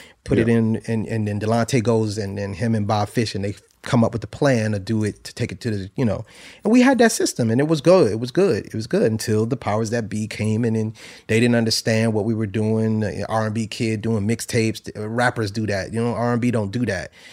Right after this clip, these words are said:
Speaker 1: And it was, it was something that Trey, uh, he really had down pat. He, he knew what he was doing when it came to the mixtapes. And so,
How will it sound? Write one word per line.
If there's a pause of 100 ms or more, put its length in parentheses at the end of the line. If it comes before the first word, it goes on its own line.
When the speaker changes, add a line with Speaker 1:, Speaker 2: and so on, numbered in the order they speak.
(360)
Speaker 1:
And
it
was,
it
was
something
that
Trey, (120)
uh, (160)
he
really
had (420)
down
pat. (320)
He,
he
knew
what
he
was
doing
when
it
came
to
the
mixtapes.
And
so,